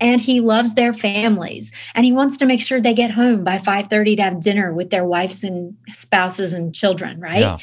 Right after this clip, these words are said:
Speaker 1: And when the kids start school in September every year,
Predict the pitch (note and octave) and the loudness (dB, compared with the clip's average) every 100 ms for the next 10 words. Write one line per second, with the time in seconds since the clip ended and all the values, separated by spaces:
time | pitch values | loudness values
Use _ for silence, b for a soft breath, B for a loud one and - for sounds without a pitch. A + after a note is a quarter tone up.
0 | B B B B C4+ C4 B3 A#3+ B3 - | B B B B 2 4 4 4 2 2
1 | B3+ B3 B3 - C#4+ A#3+ - B3+ A#3 - | 4 4 2 0 0 0 2 2 0 0
2 | C#4+ C4 G3+ F#3 F#3 A3 - A#3+ A#3 F#3+ | 2 4 2 0 -2 -4 0 2 2 2
3 | E3 E3 D#3+ D3 B2 | -2 -2 -2 -4 -8